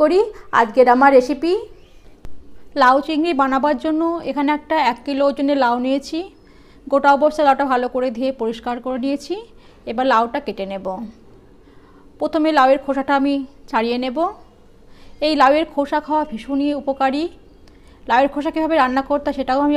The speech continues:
আপনাদের বলে দিচ্ছি। আমরা আলু ভাজা যেভাবে কাটি, সেইভাবে লাউয়ের খোসাগুলো ছোটো ছোটো করে কেটে নিতে হবে। কেটে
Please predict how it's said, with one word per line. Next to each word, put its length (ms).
আপনাদের 300
বলে 180
দিচ্ছি। 300
আমরা 260
আলু 200
ভাজা 200
যেভাবে 300
কাটি, 300
সেইভাবে 460
লাউয়ের 200
খোসাগুলো 480
ছোটো 160
ছোটো 140
করে 160
কেটে 220
নিতে 220
হবে। 240
কেটে 340